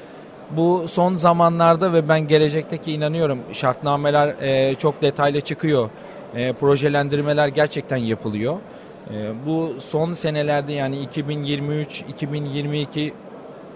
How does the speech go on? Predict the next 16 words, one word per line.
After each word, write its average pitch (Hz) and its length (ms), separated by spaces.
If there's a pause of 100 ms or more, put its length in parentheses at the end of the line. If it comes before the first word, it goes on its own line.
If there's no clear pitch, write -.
(240)
bu 147 120
yıllarda 135 520
daha 147 180
fazla 123 420 (440)
hani, 117 240 (240)
e, 117 240
insanlar 139 640
bilinçlendiği 147 640
için 196 280 (340)
aydınlatmanın 156 640
değerini 165 360
ve 170 60
önemini 170 480 (160)
anlıyorlar 185 460
işin 117 220
açıkçası. - 480